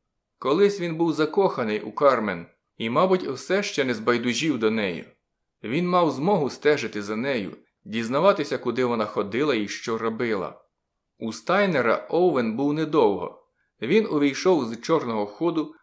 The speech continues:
побачив отой трюк з фотографуванням і застрілив його. А потім злякався й утік, «Добіг до самого причалу в Лідо й кинувся в море»,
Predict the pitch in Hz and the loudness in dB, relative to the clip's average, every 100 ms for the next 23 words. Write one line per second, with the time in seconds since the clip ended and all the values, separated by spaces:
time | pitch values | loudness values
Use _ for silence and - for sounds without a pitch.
0 | _ - 110 123 127 123 110 113 120 113 | _ 0 2 4 4 2 -2 -2 -2 -4
1 | 113 117 135 - 113 104 - 117 110 120 | -4 -4 -4 -4 -10 -12 -8 -4 -2 -2
2 | 110 113 110 147 156 139 117 139 127 123 | -4 -4 2 2 2 -4 -8 -8 -2 -2
3 | 120 123 113 113 107 101 95 87 71 - | -2 -6 -4 -2 -2 -2 -4 -4 -8 -12
4 | _ _ _ _ - 113 - 247 247 160 | _ _ _ _ -6 -4 2 2 2 -2
5 | 139 139 185 196 196 143 120 - 117 110 | 0 2 6 4 4 0 0 -4 -4 -4
6 | - - _ _ _ _ _ _ 101 101 | -6 -20 _ _ _ _ _ _ -4 2
7 | 107 101 151 151 135 123 127 131 135 127 | 2 2 0 0 0 0 0 0 2 0
8 | 117 117 - 143 131 113 110 127 143 127 | -2 -4 2 4 4 2 0 0 2 0
9 | 120 139 143 131 110 120 117 123 135 113 | 0 0 0 2 -2 0 0 0 0 0
10 | 95 - | 0 -6